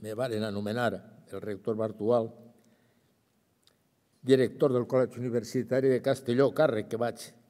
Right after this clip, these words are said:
al front del qual vaig estar catorze anys,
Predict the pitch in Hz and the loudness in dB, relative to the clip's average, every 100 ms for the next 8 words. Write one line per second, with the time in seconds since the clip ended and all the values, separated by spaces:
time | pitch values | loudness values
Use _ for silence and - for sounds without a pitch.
0 | _ _ _ 110 107 117 117 117 113 131 | _ _ _ -8 -6 -6 -2 -2 0 0
1 | 113 104 113 127 - 139 104 - - - | 0 0 -4 -8 -2 -2 -2 -12 -18 -8
2 | 104 123 107 127 131 127 | -4 -4 -2 0 0 0